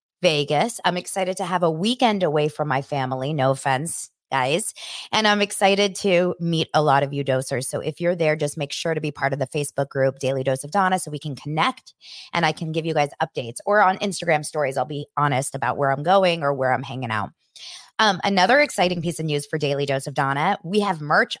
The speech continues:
on its way. So we're in the design phase right now. I've already hired my team. They are working on it. We've got some really good little taglines that you guys helped me come up with. And, um, that will hopefully come out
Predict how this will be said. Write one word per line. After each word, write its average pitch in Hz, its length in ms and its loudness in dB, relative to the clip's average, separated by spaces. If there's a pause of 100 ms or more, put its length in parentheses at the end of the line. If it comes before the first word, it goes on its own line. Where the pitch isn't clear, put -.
on 202 360 4
its 196 300 -2
way. 170 400 2
So 170 180 -4
we're 175 220 2
in 185 160 2
the 165 80 -2
design 147 560 -2
phase 156 300 -6
right 160 180 -4
now. 160 340 2
I've 151 120 -2
already 147 240 -4
hired 170 360 -2
my 160 140 0
team. 175 440 -2 (420)
They 185 80 4
are 160 120 4
working 180 360 0
on 175 180 2
it. 175 100 4
We've 156 140 -6
got 160 160 2
some 156 180 -2
really 170 340 2
good 165 180 2
little 151 260 0
taglines 165 600 -2
that 131 100 -2
you 165 100 -8
guys 151 220 0
helped 147 240 -4
me 160 160 -6
come 156 200 -4
up 151 200 2
with. 160 260 0 (420)
And, 170 640 -2
um, 123 380 -2 (220)
that 190 180 2
will 202 120 2
hopefully 180 320 -2
come 156 200 -4
out 135 320 2